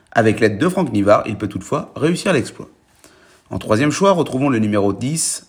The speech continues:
Graffiti Bond. Jean-Pierre Thomas l'aime bien et son driver, le fils de l'entraîneur David, est très confiant avant coup pour faire oublier son dernier résultat brut qui ne reflète aucunement sa réelle valeur.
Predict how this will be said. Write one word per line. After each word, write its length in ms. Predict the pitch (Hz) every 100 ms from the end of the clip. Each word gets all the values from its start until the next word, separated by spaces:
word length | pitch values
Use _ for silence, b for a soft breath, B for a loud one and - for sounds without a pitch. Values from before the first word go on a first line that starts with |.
| 101
Graffiti 420 | 107 127 170 101
Bond. 260 | 98 95 - - _ b b b b b
Jean-Pierre 340 | - 98 117 -
Thomas 300 | 113 120 110
l'aime 220 | 104 95
bien 240 | 151 233
et 80 | 196
son 160 | 127 107
driver, 400 | 98 98 151 151
le 100 | 104
fils 220 | - 104
de 80 | 104
l'entraîneur 520 | 95 92 101 98 98
David, 520 | 95 113 95 131 165 B B
est 140 | - 107
très 180 | 185 185
confiant 300 | 165 - 120
avant 200 | 104 98
coup 160 | 131
pour 160 | - 98
faire 180 | 107 104
oublier 360 | 113 90 113
son 180 | - 110
dernier 360 | 98 98 131 -
résultat 440 | 101 120 127 110 95
brut 280 | 92 151
qui 140 | 156 107
ne 80 | 101
reflète 460 | 98 95 127 -
aucunement 400 | - 180 120 120
sa 160 | 180 113
réelle 240 | 123 180
valeur. 380 | 175 - - -